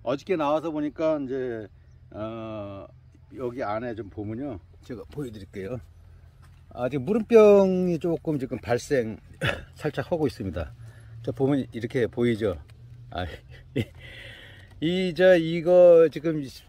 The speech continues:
배추 물음병이 발생을 지금 해. 이거, 이, 이거 하고는 이거 전염성 병이, 세균 병이기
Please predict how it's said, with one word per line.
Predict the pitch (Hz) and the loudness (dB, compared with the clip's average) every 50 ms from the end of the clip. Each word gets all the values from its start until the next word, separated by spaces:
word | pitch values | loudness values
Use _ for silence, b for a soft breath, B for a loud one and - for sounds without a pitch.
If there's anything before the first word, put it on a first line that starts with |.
| - | -8
배추 | - 135 143 - - 170 165 143 | -6 -4 -4 -4 -2 -4 -4 -2
물음병이 | 120 127 143 151 135 - 160 151 147 117 | -4 -4 -8 -8 -4 -2 -2 -2 -2 -2
발생을 | 107 110 104 - 143 139 135 131 131 131 123 110 | -4 -6 -6 -6 -6 -6 -6 -6 -6 -8 -8 -8
지금 | 120 - 127 120 113 - - | -8 -8 -6 -6 -8 -8 -8
해. | - 156 139 | -6 -6 -6
이거, | 107 110 131 135 165 156 151 135 110 67 - - - | -4 -6 -4 -2 -2 0 0 -2 -4 -6 -8 -12 -12
이, | 117 113 131 127 110 85 - - - | -10 -10 -8 -8 -10 -12 -14 -18 -12
이거 | - 127 120 156 143 147 | -10 -4 -2 0 0 0
하고는 | 151 147 139 139 151 156 151 143 | 0 -2 -2 -2 -2 -2 -2 -2
이거 | 120 123 127 147 139 - | -2 2 4 4 4 4
전염성 | - 113 113 131 143 147 135 - 160 147 139 139 123 | 4 2 4 4 2 0 0 2 2 2 2 0 -2
병이, | - 120 117 123 127 135 | -2 -2 -2 -2 -2 -4
세균 | - - 196 196 185 185 170 | -2 0 2 2 2 0 0
병이기 | - - 120 123 123 120 120 | 0 2 2 2 0 -2 -4